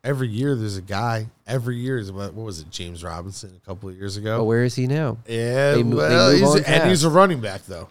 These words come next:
Speaker 2: If he was drafted in the first round, he would be on the, the team that he was drafted on still, probably. Like, he would, they would still be trying to make him work.
Speaker 1: Maybe,
Speaker 2: Look
Speaker 1: yeah.
Speaker 2: at C E H. Look at C E H.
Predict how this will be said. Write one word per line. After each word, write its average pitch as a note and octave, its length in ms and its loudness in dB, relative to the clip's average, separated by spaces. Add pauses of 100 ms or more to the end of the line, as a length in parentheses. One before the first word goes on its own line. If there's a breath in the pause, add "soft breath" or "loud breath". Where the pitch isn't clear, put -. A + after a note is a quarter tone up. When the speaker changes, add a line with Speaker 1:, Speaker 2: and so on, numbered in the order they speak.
Speaker 2:
If - 120 -6
he F#3 120 -2
was G3 180 0
drafted C#3+ 320 0
in C3+ 80 0
the B2+ 60 -2
first B2 260 -2
round, A#2 400 -2 (320)
he B2+ 160 -10
would B2 180 0
be A2+ 240 -2
on G#2 520 -2
the, G2+ 140 -8
the G#2 180 -8
team G#2 260 -6
that G2 60 -4
he G2+ 120 -4
was G2+ 140 -6
drafted - 420 -8
on - 200 -12
still, - 340 -12
probably. - 560 -12 (420)
Like, - 140 -18
he A#2 140 -8
would, A2 160 -6
they A2+ 80 -2
would A2+ 140 -2
still A#2 200 -2
be G#2 100 -4
trying G#2 240 -6
to G2+ 60 -6
make G2+ 180 -6
him G#2+ 140 -2
work. G#2 120 0
Speaker 1:
Maybe, G2+ 120 -4
Speaker 2:
Look B2+ 100 0
Speaker 1:
yeah. D3 60 2
Speaker 2:
at B2+ 60 0
C B2+ 320 -2
E - 40 0
H. - 320 -6
Look B2+ 140 -6
at C3 80 -4
C B2+ 280 -6
E - 40 -4
H. - 220 -14